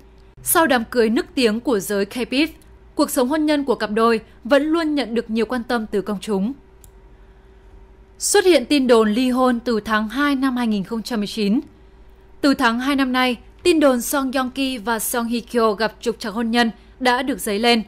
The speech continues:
Dù công ty quản lý của cặp đôi đã lên tiếng phủ nhận, nhưng ngày hai mươi lăm tháng sáu, Song Joong Ki đã chính thức đệ đơn ly hôn Song Hye Kyo lên tòa án, khiến fan không khỏi ngỡ ngàng. Đến giờ, nhiều fan mới phát hiện ra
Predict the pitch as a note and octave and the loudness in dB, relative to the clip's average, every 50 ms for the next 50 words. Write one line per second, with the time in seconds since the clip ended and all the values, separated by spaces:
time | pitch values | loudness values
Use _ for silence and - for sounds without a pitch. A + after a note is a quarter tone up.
0 | - - - - - - - - - - A#3+ D#4+ D#4+ E4 E4 D#4 E4 E4 D#4 C#4+ | -10 -20 -20 -20 -20 -20 -20 -18 -8 -2 -2 0 0 0 -2 -2 -2 0 0 0
1 | A3 G3+ G3 G#3+ A3 - D4 C#4 B3 A3 G3+ G#3 A#3 A3+ G#3+ G3 A3+ G#3+ A3+ B3+ | 0 0 0 -2 -2 -2 -2 -2 -4 -4 -2 0 0 0 0 0 0 -2 -2 -2
2 | B3 B3 A#3 - A3+ G3 G3 - - C4+ G3 F3 A3 A3 G#3 - - - - - | -2 -2 -2 -2 -4 -4 -4 -2 -4 -4 -2 0 0 -2 -2 -4 -10 -20 -20 -20
3 | - - D#4 E4+ D#4+ D4+ C4+ B3 A#3 B3 B3+ B3 B3+ A#3+ A#3+ A3 A3+ G3+ G3 - | -12 -6 -2 0 0 0 0 0 0 -2 -2 -2 0 -2 -2 -2 -4 -8 -6 -6
4 | - B3 G#3+ G3 G3 B3 D4+ - - - - - - - D#4+ D4 D4 C4+ C4 C#4 | -4 -2 0 2 2 0 -2 -6 -12 -20 -16 -12 -4 0 0 0 0 0 0 -2
5 | B3+ B3 - - C4+ B3 A3+ G#3 G3 G#3+ A3 A3+ B3 - B3+ A#3 G3+ G3 D#4 E4 | -2 -4 -4 -4 -4 -4 -4 -4 -2 0 0 0 -2 -4 -6 -4 -4 -4 -6 -6
6 | - A#3+ A#3+ A#3 A3+ A#3 A#3+ A#3 A3+ A3+ A3+ A3+ A#3 A#3 A3 A3 - - B3 G#3+ | -4 -2 -2 -2 0 0 -2 -2 -2 -2 -4 -2 0 0 0 -2 -4 -6 -6 -6
7 | G#3+ A3+ G#3+ - - A#3+ A#3 A3 A3+ G3+ - - - - - - D4 D4 D4 C#4 | -4 -4 -6 -6 -4 -2 0 0 0 0 -2 -6 -14 -16 -6 0 2 2 2 2
8 | C#4 C4+ A3 E3+ G3 F#3+ G3 A3 C4 - - - - - - - D4+ C4+ C#4 C#4 | 0 0 0 2 2 2 2 0 -2 -6 -10 -16 -20 -12 -4 -2 -2 0 0 0
9 | - D#4+ D4+ C#4+ C#4+ C#4 - C#4 A#3+ - B3+ G#3+ E3+ F3+ G#3+ A#3 B3+ A#3+ G#3+ G3+ | 0 0 0 0 -2 -4 -2 -2 -2 -2 -2 -4 -4 -4 -6 -2 0 0 0 0
10 | F#3 - - - - - - - - - - B3 A3 A3 - C#4+ C4 A#3 G#3 G3+ | 0 -4 -10 -18 -20 -20 -20 -20 -16 -6 -2 0 0 2 4 4 4 4 2 0
11 | - - - - - - D4 D4 C#4+ C#4+ - D4+ C#4+ C#4 C4 A#3+ A3+ G#3+ G#3+ D#4+ | -4 -14 -20 -14 -6 -2 0 0 0 2 2 0 0 0 0 -2 -2 -4 -4 -4
12 | F4 E4 C4+ F#3 F3+ G#3+ A#3 A3+ A3+ G#3+ | -2 -2 -2 -2 -2 0 0 0 0 -2